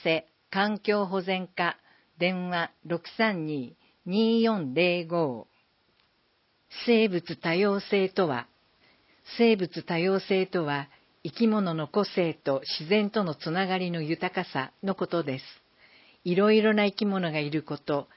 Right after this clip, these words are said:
生き物が暮らす自然がたくさんあることを生物多様性と言います。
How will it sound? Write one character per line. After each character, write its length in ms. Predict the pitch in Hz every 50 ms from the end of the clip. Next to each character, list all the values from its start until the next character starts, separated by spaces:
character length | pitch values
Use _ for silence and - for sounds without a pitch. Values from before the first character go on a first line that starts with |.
| _ _ _ _ _ -
生 80 | 160
き 140 | - 240 233
物 280 | 220 214 202 190 175 156
が 100 | 156 151
暮 220 | - - 160 170
ら 80 | 170 165
す 140 | - - 170
自 280 | 156 - - 170 151
然 220 | 180 190 180 180 175
が 80 | 180
た 160 | - - 165
く 100 | - - -
さ 180 | - 233 220
ん 140 | 220 214 180
あ 60 | 220
る 120 | 214 208 190
こ 160 | - 170 160
と 240 | - 156 147 143 139
を 100 | 143 160 - - _ _ _ _ - - -
生 180 | 220 214 202
物 260 | 175 165 - - 135
多 180 | - - 160 160
様 220 | 165 185 196 196
性 300 | 190 - - 190 180 175
と 180 | 175 - 175 165
言 200 | 160 156 156 156
い 40 | 147
ま 180 | 147 143 139
す。 60 | 139